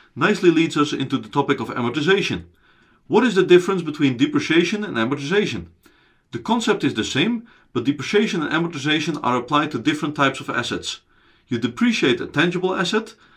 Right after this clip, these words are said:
and amortize some of the intangible assets. Intangible assets with de-, definite lives are amortized.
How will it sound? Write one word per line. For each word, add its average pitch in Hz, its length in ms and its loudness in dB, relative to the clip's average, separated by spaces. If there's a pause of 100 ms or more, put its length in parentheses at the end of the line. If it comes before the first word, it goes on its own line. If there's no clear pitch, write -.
(200)
and 120 180 -6
amortize 151 680 0
some 151 240 -2
of 143 80 -2
the 139 120 2
intangible 139 600 0
assets. - 440 -8 (920)
Intangible 196 640 2
assets 202 380 0
with 139 180 0
de-, 127 140 -4
definite 170 460 0
lives 147 420 -2 (120)
are 123 180 -4
amortized. 113 640 -6